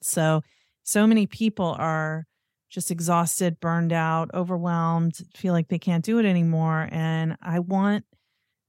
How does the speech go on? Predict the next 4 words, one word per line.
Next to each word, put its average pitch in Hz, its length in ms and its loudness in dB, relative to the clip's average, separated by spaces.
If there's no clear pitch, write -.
I 240 240 2
deeply 226 540 0
care 180 400 -2
about 160 500 -4